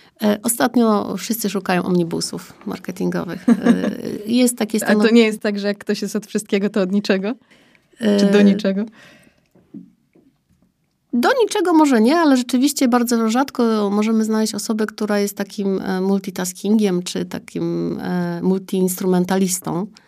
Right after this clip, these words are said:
Speaker 1: E, ale są już takie osoby, które przynajmniej część, e, tych kompetencji posiadają. Więc rzeczywiście, em, takim stanowiskiem jest digital specialist, czyli w ogóle digital marketing specialist,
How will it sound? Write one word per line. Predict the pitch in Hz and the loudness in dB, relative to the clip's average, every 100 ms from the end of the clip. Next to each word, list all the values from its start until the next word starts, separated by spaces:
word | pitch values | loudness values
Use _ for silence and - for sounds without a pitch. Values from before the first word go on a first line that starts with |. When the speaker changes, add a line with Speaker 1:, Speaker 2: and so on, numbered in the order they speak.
| _ _ _ - | _ _ _ -4
Speaker 1:
E, | 185 180 185 | -2 0 -2
ale | 262 339 | -2 -2
są | - 370 | 2 2
już | 311 | 2
takie | 285 277 | 0 0
osoby, | 240 269 262 | 0 2 0
które | 269 240 | 0 -2
przynajmniej | 233 240 240 247 240 226 - - | 0 0 4 4 4 2 -2 -6
część, | - 247 240 233 - | 2 4 4 2 -2
e, | 214 208 202 196 190 | 0 0 0 -2 -4
tych | 214 | -6
kompetencji | - 214 202 208 208 202 | -2 -2 -2 0 -2 -2
posiadają. | - 196 185 170 156 - - | -6 -6 -4 -4 -6 -8 -8
Więc | 185 196 - | -6 -6 -8
rzeczywiście, | 202 - 214 262 - 254 233 208 | -12 -6 -2 -2 0 0 2 0
em, | 202 196 190 190 190 185 185 180 | 0 0 -2 -2 -2 0 -2 -4
takim | 180 180 | -6 -6
stanowiskiem | 185 196 196 240 240 214 | -6 -4 -2 -2 0 0
jest | 185 185 | 0 0
digital | 202 214 202 180 | 2 2 0 -4
specialist, | 180 190 180 180 165 - - - | -4 -6 -6 -8 -10 -12 -16 -16
czyli | - - | -14 -12
w | 175 | -10
ogóle | 170 | -10
digital | 165 196 196 185 180 | -4 -2 -2 -2 0
marketing | 175 185 185 - 151 | 0 -2 -6 -10 -12
specialist, | - 156 - 160 196 - | -12 -16 -14 -14 -14 -18